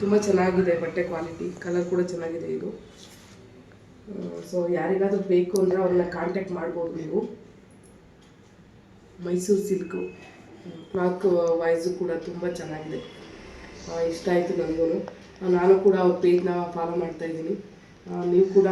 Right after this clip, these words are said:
ಬೇಕಂತ ಅನಿಸಿದ್ರೆ ಕಾಂಟ್ಯಾಕ್ಟ್ ಮಾಡಿ. ನಾನು ಕಾಂಟ್ಯಾಕ್ಟ್ ಕಾರ್ಡ್ನ ಸ್ಕ್ರೀನ್ ಮೇಲೆ ಮೆನ್ಷನ್ ಮಾಡ್ತೀನಿ.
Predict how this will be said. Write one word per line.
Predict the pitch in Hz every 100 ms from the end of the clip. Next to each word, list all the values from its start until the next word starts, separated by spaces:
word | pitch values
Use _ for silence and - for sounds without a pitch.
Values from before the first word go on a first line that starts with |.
| 185
ಬೇಕಂತ | 185 165 202 185 180
ಅನಿಸಿದ್ರೆ | 180 170 175 190 180 190 220 - - - -
ಕಾಂಟ್ಯಾಕ್ಟ್ | 185 190 190 185
ಮಾಡಿ. | 175 180 202
ನಾನು | 180 165 170
ಕಾಂಟ್ಯಾಕ್ಟ್ | 170 180 180 -
ಕಾರ್ಡ್ನ | 175 170 175 170 - - - -
ಸ್ಕ್ರೀನ್ | - 185 180
ಮೇಲೆ | 180 175
ಮೆನ್ಷನ್ | 180 165 180 180
ಮಾಡ್ತೀನಿ. | 160 147 165